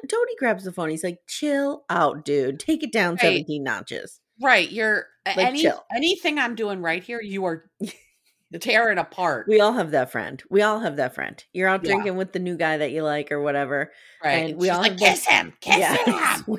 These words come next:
Speaker 1: we all have
Speaker 2: You're
Speaker 1: that
Speaker 2: like, "Oh my
Speaker 1: friend.
Speaker 2: God, get out of my face, you weirdo."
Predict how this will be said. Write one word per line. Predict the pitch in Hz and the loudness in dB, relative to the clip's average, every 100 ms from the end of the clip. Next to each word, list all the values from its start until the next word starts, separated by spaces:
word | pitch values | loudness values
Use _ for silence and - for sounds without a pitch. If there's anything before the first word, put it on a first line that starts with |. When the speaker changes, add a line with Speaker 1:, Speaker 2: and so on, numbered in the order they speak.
| - | 0
Speaker 1:
we | |
all | 180 262 | 0 0
have | 214 214 | -2 -2
Speaker 2:
You're | 190 | 0
Speaker 1:
that | |
Speaker 2:
like, | 175 165 180 | 0 -2 -4
"Oh | 160 | -4
my | |
Speaker 1:
friend. | 147 - | -4 -8
Speaker 2:
God, | 151 135 | -10 -10
get | 156 294 | -8 -8
out | 160 160 | -8 -8
of | 139 | -8
my | - 117 - | -10 -12 -10
face, | 139 143 117 - - - - - _ _ - | -6 -6 -6 -10 -14 -14 -16 -20 _ _ -16
you | 120 | -16
weirdo." | 117 120 117 113 117 120 | -14 -12 -10 -6 -4 -4